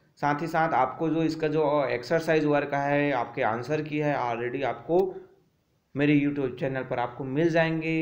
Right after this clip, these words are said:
आपको ढूंढने में अगर परेशानी हो रही, कोई problems है, तो आप मेरे YouTube चैनल के प्लेलिस्ट class seventh में जाइए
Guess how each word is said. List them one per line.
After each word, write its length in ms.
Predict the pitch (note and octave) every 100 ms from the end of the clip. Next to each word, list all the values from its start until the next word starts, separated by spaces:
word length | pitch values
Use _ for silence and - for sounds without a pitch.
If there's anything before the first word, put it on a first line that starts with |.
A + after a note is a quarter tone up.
| D#3+ D#3+ D#3+
आपको 260 | - - D3
ढूंढने 300 | B2 C3+ C#3+
में 100 | B2+
अगर 140 | G#2+
परेशानी 560 | A2 C3 B2 B2+ C#3 D3+
हो 80 | C#3
रही, 120 | C3+
कोई 140 | C3
problems 520 | B2 B2 A2+ B2 C3 C3
है, 80 |
तो 100 | B2+
आप 220 | A2 G2+ -
मेरे 200 | A#2 A#2
YouTube 360 | A#2 A2+ A#2+
चैनल 180 | - A2+
के 100 | A2+
प्लेलिस्ट 560 | A2+ C3 C3+ C3 B2+ -
class 240 | A2 G#2 -
seventh 300 | B2+ C#3 C#3+
में 100 | C#3+
जाइए 420 | B2+ C3+ D3 D3